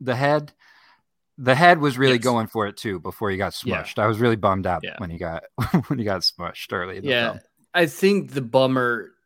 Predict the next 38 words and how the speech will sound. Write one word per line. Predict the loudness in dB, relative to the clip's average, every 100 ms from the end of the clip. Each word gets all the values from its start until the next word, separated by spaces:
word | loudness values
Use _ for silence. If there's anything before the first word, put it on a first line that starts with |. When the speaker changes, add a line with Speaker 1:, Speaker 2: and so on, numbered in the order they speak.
| _ _
Speaker 2:
for | -16 -8 -8
b-, | -6 -6
bo-, | 0 0
both | 0 -6 -4 -4 -4
of |
what | -8 -6
you're | -8
saying | -10 -8 -6 -6 -8 -12
is | -10 -10 -6
that | -4 -2 -2 -8 _ _ _ _ _ _
the, | -10 -4 -2 -2 -2 -6 -12 _ _ _ _ _ _ _ _ -14
with | -4 0 0 -2 -4
Full | 0 0
Moon, | 0 -2 -2 -4
for | -4
them | -4 -2
to | 0
be | 0
able | 0
to | -2
continue | -6 -6 -4
to | -4
make, | -4 -6 -6
like, | -8 -8
these | -8 -12 -6
absolutely | -6 -6 -8 -8 -6 -6 -6 -6
insane | -8 -8 -8 -8 -10
movies, | -14 -14 -14 -12 -4
and | 0
they | 0
just | -2 -8 -10
continue | -10 -8 -8 -8
to | -8
release | -8 -8 -8 -10
shit | -10 -10 -12 -14
that's | -14 -12
just | -14 -16
wild. | -16 -16 -18